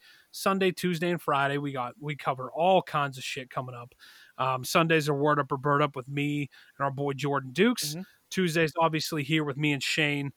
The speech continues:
Speaker 1: on the Heel Turn Collective podcast, and Friday with me and Joe on One with the Undercard, where we talk about All Elite Wrestling and all of that. Like, so if you like what you hearing here, make sure you go to Facebook, hit that like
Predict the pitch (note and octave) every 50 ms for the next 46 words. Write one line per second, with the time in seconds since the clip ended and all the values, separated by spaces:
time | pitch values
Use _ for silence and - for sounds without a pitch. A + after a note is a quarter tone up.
0 | - - - - _ _ - B2+ C3 C3 C3 C3 B2+ D3 C#3+ C3 - - C#3 B2
1 | - C#3+ B2+ A#2+ - C3 - D3+ D3 C#3+ C3+ - D#3 C#3+ C3+ - - - D3 C3+
2 | C3 - - - E3 D#3 D#3 D#3 D3+ D3+ C#3 C3+ C3+ C#3+ D3 C#3+ C3+ C3 B2+ B2
3 | C3 D3+ D3 C#3+ C#3 C#3 C3+ - - - - - _ _ - C3 C3 B2+ B2+ B2
4 | B2+ B2 A#2+ A#2+ B2 A#2 - - _ _ _ _ - D3+ C#3 C3 C3+ F3 G3+ G3+
5 | F3+ F3 C#3+ E3 D#3 D3+ D3+ D3 - - D#3 C#3+ C#3+ C#3 C3+ C3+ C3 - D#3 C#3+
6 | C3 D3 C#3 C3+ C3 C3+ C3+ C3 C3 C3 C3 C#3 C3 B2+ C3 C3 B2+ - - C#3+
7 | C3 C3 C3 - - - - - _ _ - B2 B2 B2 B2 B2 B2+ B2+ - _
8 | _ - - _ _ _ D3+ C#3+ C#3 C3 B2+ B2 B2 B2+ C#3 C#3 C#3 B2+ - -
9 | B2 A#2+ A2 - - - D#3+ C#3 B2 - D#3+ D3+ D3 F3 F#3 F#3+ E3+ - F3 E3+
10 | - - E3 D3+ D#3 - _ _ D#3+ D#3 D#3 - - F3 E3 E3 D#3+ D#3 C#3+ D3
11 | D#3 D3+ D3 D3 - - - - - _ - E3 - - F3 D#3+ D3 D#3+ D#3 C#3+
12 | - - D3+ D3 C3+ - - D#3 D3 C3 - - - - - _ - G#3+ G3+ -
13 | G3 E3+ D#3+ C#3+ D#3 D#3 D3+ D3